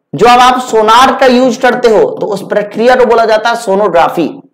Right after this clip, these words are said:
अब कोई पूछे, "Sonar का, sir, पूरा नाम क्या है?" जैसे कि कई बार एग्जाम में आ जाता है, "Sonar का पूरा नाम क्या है?"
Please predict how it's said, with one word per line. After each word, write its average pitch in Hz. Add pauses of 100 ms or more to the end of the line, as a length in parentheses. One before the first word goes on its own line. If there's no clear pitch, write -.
(680)
अब 208
कोई 285
पूछे, 277
"Sonar 254
का, 269
sir, 269
पूरा 262
नाम 233
क्या 196
है?" 127
जैसे 165
कि 208
कई 208
बार 208
एग्जाम 196
में 202
आ 190
जाता 180
है, -
"Sonar 190
का 185
पूरा 180
नाम 165
क्या 156
है?" -